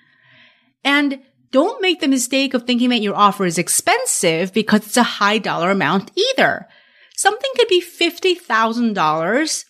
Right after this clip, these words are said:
and be considered cheap if you perceive that the value is so much greater than what you're buying.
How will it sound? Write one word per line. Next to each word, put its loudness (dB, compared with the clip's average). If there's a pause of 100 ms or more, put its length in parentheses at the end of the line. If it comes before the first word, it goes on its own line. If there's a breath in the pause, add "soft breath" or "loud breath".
(180)
and 2
be 0
considered 0
cheap 0 (160)
if 0
you 2
perceive -2
that -2
the 0
value 0
is -2
so -2
much -2
greater 0
than 2
what -4
you're 0
buying. 0